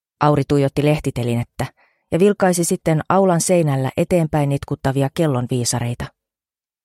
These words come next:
Hän oli Cafe Kulttuurimyllyn ainoa asiakas, eikä häntä ollut enää palveltu keittiön sulkeutumiseen vedoten. Leivosvitriini oli jo tyhjennetty,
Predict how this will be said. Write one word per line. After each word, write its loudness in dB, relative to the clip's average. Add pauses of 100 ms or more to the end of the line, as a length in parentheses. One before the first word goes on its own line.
(300)
Hän 4
oli 4
Cafe 0
Kulttuurimyllyn 0
ainoa 2
asiakas, -4 (540)
eikä 2
häntä 2
ollut 2
enää 2
palveltu 0
keittiön 0
sulkeutumiseen -2
vedoten. -2 (1300)
Leivosvitriini 0
oli 2
jo 2
tyhjennetty, -4